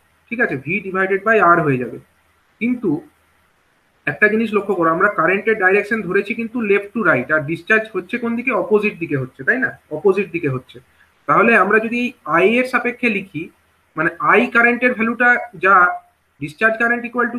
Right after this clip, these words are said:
কি? I, আই টি is equal to basically minus of I discharge, তাই না? Minus of I discharge, তার আর তো কিছু নয়।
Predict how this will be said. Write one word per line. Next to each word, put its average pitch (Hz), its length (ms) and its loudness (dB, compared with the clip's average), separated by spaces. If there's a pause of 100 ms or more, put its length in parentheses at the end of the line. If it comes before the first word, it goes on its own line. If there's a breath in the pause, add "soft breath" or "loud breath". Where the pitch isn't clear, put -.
কি? 147 80 -6 (180)
I, - 20 0 (360)
আই 175 80 2 (120)
টি 240 80 -2 (100)
is 226 120 -4
equal 240 200 -2
to 254 120 -6
basically 240 340 -2 (120)
minus 220 380 4
of 220 60 0 (100)
I - 20 4 (100)
discharge, 120 420 -10
তাই 247 180 -2
না? - 60 -6 (480)
Minus 208 360 2
of - 60 -4 (100)
I 143 120 2
discharge, 123 400 -14
তার 156 100 -2 (120)
আর 170 140 0
তো 233 120 -8
কিছু 233 220 -6
নয়। 123 120 -10